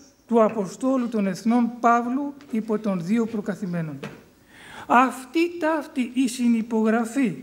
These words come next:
ενός κειμένου στην προοπτική ενωμένων προσπαθειών Ορθοδοξίας και Παπισμού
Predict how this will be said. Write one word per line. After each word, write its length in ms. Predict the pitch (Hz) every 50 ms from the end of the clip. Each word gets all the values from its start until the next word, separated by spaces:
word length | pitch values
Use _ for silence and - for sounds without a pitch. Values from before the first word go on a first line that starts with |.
| - - - _ _ _ _ _
ενός 400 | - 202 214 226 254 285 269 -
κειμένου 600 | - - 269 247 247 254 277 269 226 175 156 151 - - - - _ _ _ _ _ _
στην 300 | - - - 262 247 190
προοπτική 800 | 196 254 233 220 214 226 - 240 214 226 - 311 311 269 220 -
ενωμένων 840 | - 233 240 233 220 220 208 208 208 220 262 330 311 294 277 254 240 220
προσπαθειών 840 | - 233 196 - - 254 220 202 - 240 262 262 220 190 160 - - - - - - _ - - _
Ορθοδοξίας 840 | - 220 214 214 240 220 214 214 214 214 - 302 294 277 226 -
και 180 | - - 262 233
Παπισμού 720 | 247 247 202 - 254 220 202 220 277 277 247 180 147 -